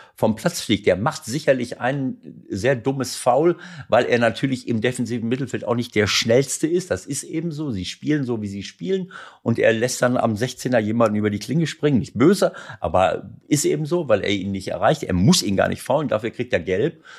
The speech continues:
So, und wenn er jetzt, sagen wir mal, siebzehn Mal weiter gefoult hätte und nur gestikuliert hätte und ich weiß nicht was alles, dann kann man sagen, so, jetzt reicht es mal.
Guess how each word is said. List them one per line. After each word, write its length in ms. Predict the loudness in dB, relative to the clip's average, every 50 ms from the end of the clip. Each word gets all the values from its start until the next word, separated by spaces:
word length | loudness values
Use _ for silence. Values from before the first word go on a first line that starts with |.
| -20 -20 -18 _
So, 280 | 2 4 6 6 6
und 180 | 6 4 2 2
wenn 140 | 2 2 2
er 120 | 2 0 2
jetzt, 180 | 0 -2 -2 0
sagen 160 | 0 2 2
wir 80 | 0
mal, 300 | 0 2 2 4 4 2
siebzehn 320 | 2 -2 -6 -4 -2 0 4
Mal 160 | 4 4 4
weiter 260 | 4 2 2 2 0
gefoult 480 | -2 -2 -2 0 0 0 0 -2 -2 0
hätte 240 | -2 -2 0 -2 -2
und 240 | 0 0 -2 -2
nur 240 | 0 0 0 0 0
gestikuliert 800 | -2 -6 -6 -6 -8 -10 -8 -6 -6 -6 -2 0 0 0 0 0
hätte 200 | -4 -4 -2 -4
und 80 | -6
ich 140 | -6 -4 0
weiß 160 | 0 0 0
nicht 100 | -2 -4
was 160 | -4 -4 -6 -4
alles, 300 | -8 -4 -4 -4 -6 -6 -12 -20 -20 -16 _ -2
dann 100 | -2 2
kann 120 | 2 2
man 160 | 0 0 2 2
sagen, 220 | 2 2 2 2
so, 140 | 0 0 -2
jetzt 220 | -2 -4 -2 0
reicht 300 | 2 2 2 2 0 -4
es 160 | -8 -8 -6
mal. 420 | -6 -2 0 2 2 2 2 0